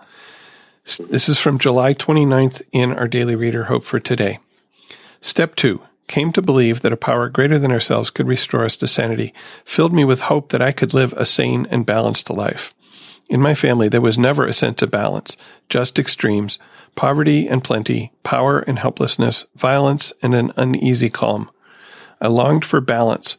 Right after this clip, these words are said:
for a feeling of normalcy that might help me feel safe and connected to others. When I first came to an Al-Anon meeting for adult children, several people assured me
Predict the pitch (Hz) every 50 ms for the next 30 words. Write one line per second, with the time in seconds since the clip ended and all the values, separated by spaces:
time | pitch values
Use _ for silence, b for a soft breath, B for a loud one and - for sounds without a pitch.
0 | b b b b b - 117 113 - - 156 135 135 127 127 120 120 135 120 127
1 | 151 156 143 123 - - 127 113 110 117 113 113 117 110 - - 123 123 - 127
2 | 117 113 - 139 120 113 - - - 127 120 120 - - - 127 123 - 123 117
3 | 120 120 - 123 117 120 - - - 131 127 113 113 104 - - - _ _ b
4 | b b b b b b b b b b b b b b - 151 131 113 110 -
5 | 190 170 156 - - - 170 147 143 135 - 139 123 127 127 131 135 127 123 120
6 | 120 120 117 113 110 113 117 120 - 123 120 113 113 117 - - - - 156 143
7 | 131 123 113 117 - B B B B B B B B B - - 156 151 165 165
8 | 156 - 165 139 - - - 139 - - - 165 156 139 123 104 104 -